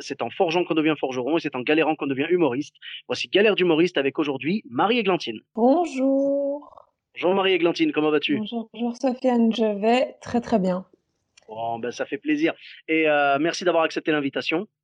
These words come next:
Speaker 2: Avec grand plaisir.
Speaker 1: Ah, super. Donc tu avais une ou plusieurs anecdotes à nous raconter ?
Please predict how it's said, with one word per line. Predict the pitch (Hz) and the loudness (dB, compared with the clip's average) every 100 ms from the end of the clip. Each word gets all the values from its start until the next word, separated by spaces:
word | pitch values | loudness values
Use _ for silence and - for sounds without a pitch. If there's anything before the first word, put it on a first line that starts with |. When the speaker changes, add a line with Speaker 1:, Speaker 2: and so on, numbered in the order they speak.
| _ _ | _ _
Speaker 2:
Avec | 247 233 208 208 | 2 4 6 4
grand | 196 202 202 | 2 -6 -6
plaisir. | 196 208 185 170 180 226 269 - _ _ _ | -4 -6 -6 -6 -6 -6 -8 -18 _ _ _
Speaker 1:
Ah, | 104 104 | -12 -10
super. | - 120 110 - - - - | -10 -12 -8 -10 -10 -10 -4
Donc | 147 | 0
tu | 175 | 2
avais | 160 175 | 4 4
une | 180 214 | 4 2
ou | 202 | 2
plusieurs | 180 175 165 | 0 0 2
anecdotes | 165 165 151 160 | 2 2 2 2
à | |
nous | 156 | 2
raconter ? | 143 139 147 202 220 | 0 -2 -2 0 0